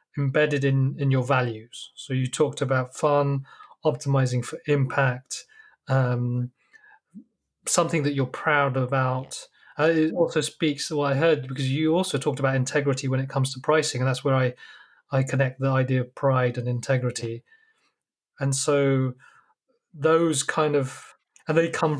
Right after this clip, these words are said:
Speaker 1: and, and I, I'm pointing to my belly now, they come from down there, and it, and you can see something and it, and it feels right.
Speaker 2: Mm-hmm.
Speaker 1: And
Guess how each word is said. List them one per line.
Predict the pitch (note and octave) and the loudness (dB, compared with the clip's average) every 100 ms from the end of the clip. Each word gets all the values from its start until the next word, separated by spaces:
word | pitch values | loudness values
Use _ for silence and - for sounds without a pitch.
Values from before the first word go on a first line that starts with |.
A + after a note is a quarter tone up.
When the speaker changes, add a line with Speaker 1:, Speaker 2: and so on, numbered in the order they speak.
| - | -6
Speaker 1:
and, | D3+ D#3 | -6 -4
and | D#3+ C#3+ | -2 0
I, | C#3+ E3 | 0 0
I'm | D3 C#3+ C3+ | 0 -2 -2
pointing | D#3 D#3+ C3+ | 0 0 0
to | C3+ | -2
my | B2+ | -2
belly | B2 D#3 C3+ | 0 2 2
now, | A#2+ A2 | -2 -2
they | C3+ | -2
come | C#3+ E3 D#3 | 0 -2 0
from | D3 C3+ | 0 2
down | C#3 C3+ B2+ | 2 2 0
there, | A#2+ G#2+ A2 B2+ - - - - - | -2 -6 -10 -12 -16 -20 -18 -20 -6
and | C3+ C3+ | 0 0
it, | C3+ - - | 0 -4 -2
and | C3 B2+ C3+ | 0 0 -2
you | C3+ C3 | -2 -2
can | C3+ | 0
see | C3 E3+ D3+ | 0 0 0
something | - C3 - C3 B2+ | 2 0 2 0 2
and | C3 | -2
it, | - _ - | -8 _ 0
and | C3+ | 0
it | C#3 _ | 0 _
feels | D#3 D3+ C3+ A#2 A2+ | 0 2 2 0 -4
right. | A2+ G#2+ | -4 -2
Speaker 2:
Mm-hmm. | G#2 | -2
Speaker 1:
And | F#2 | -2